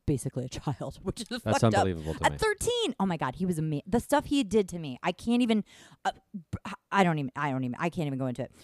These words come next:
Speaker 1: But, and we were the same age, you know, it was
Speaker 2: As someone
Speaker 1: all
Speaker 2: who was almost nineteen when I lost my virginity, I, like, this is, like, I can't even fathom
Speaker 1: I
Speaker 2: this.
Speaker 1: was so horny all the time. I, I, I menstruated when I was eleven, and then it was just, like, on. Like, my body was like, "Let's do it."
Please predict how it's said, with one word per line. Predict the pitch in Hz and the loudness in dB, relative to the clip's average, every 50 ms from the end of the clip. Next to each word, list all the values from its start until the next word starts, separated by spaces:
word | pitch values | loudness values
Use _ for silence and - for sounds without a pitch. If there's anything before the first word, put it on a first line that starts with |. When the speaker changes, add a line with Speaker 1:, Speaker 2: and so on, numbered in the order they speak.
| - - _ | -20 0 _
Speaker 1:
But, | 240 233 196 - _ | 4 4 4 4 _
and | - 247 262 269 254 | 0 0 0 2 4
we | 392 466 | 4 4
were | 403 370 | 6 4
the | 427 - | 0 0
same | - 240 202 175 | 0 -2 -2 -2
age, | 139 139 - - | -2 -4 -2 0
you | 220 | 0
know, | 208 | 0
it | 226 247 | 2 2
was | - - | 2 4
Speaker 2:
As | 269 | 6
someone | 233 190 208 190 175 | 8 8 8 8 8
Speaker 1:
all | 165 | 8
Speaker 2:
who | 160 | 8
was | 135 120 127 | 8 8 8
almost | 120 120 120 104 - | 8 6 6 2 2
nineteen | 120 110 110 - 113 110 104 98 | 0 0 0 0 0 -2 0 0
when | 95 90 90 90 92 92 | 0 -2 -2 -4 -8 -10
I | 104 104 | -8 -4
lost | 101 95 87 82 - | -2 -2 -2 -2 -4
my | 90 | -6
virginity, | 87 85 85 76 85 87 85 80 | -6 -6 -10 -12 -12 -12 -10 -10
I, | 90 95 107 113 123 117 | -10 -8 -6 -6 -6 -6
like, | 117 107 104 _ | -8 -8 -8 _
this | - 143 135 - | -2 -2 0 0
is, | 147 123 | -2 0
like, | 123 110 107 - | 0 0 0 0
I | 135 | -4
can't | - - 156 | -2 0 0
even | 139 117 101 95 | 0 0 -2 -6
fathom | - - 90 85 85 85 85 80 | -6 -4 -4 -2 -2 -4 -2 2
Speaker 1:
I | 196 202 214 220 226 240 | 6 8 8 8 6 4
Speaker 2:
this. | 202 180 | 2 4
Speaker 1:
was | 196 202 202 196 185 - | 6 6 6 6 4 0
so | - - - - 190 180 175 175 170 170 151 - | -6 -4 0 2 4 6 6 6 4 2 2 0
horny | 170 170 170 165 160 147 - - | -2 -2 0 -2 -4 -6 -4 -2
all | 156 151 151 | -2 -2 -2
the | 147 147 | -2 -6
time. | - - 151 139 131 - | -6 -4 -6 -4 -6 -6
I, | - 147 156 165 170 170 143 - - | -6 -4 -2 -2 -2 -2 -4 -6 -6
I, | 151 151 156 151 139 - 202 _ - | -4 -4 -4 -4 -6 -8 -14 _ -8
I | - 147 156 156 151 143 139 | -4 -2 0 0 -2 -2 -4
menstruated | 147 165 170 175 - - 180 170 165 | -2 -2 -2 -2 0 0 2 2 2
when | 156 156 | 0 0
I | 156 | -2
was | 151 143 | -4 -4
eleven, | 147 135 143 139 151 180 - - - - - - | -6 -6 -4 -4 -4 -4 -4 -8 -10 -12 -12 -6
and | 139 151 151 | -4 -2 -2
then | 151 151 151 | -2 -2 -4
it | 139 78 | -6 -8
was | 127 120 | -10 -10
just, | - - 127 - | -10 -12 -14 -12
like, | - 101 90 - _ _ | -12 -14 -14 -14 _ _
on. | - 131 127 123 110 78 98 120 | -6 -6 -4 -6 -6 -6 -8 -6
Like, | 131 139 143 139 | -6 -6 -6 -4
my | 151 151 156 | -4 -4 -2
body | 151 147 147 143 151 | 0 0 0 0 -2
was | 143 - | -4 -4
like, | 117 110 - | -6 -8 -6
"Let's | - 156 170 175 - - | -4 -2 -2 -2 -2 -4
do | - 135 156 160 190 196 180 | -10 -2 2 4 6 6 6
it." | 165 143 131 _ | 4 2 -2 _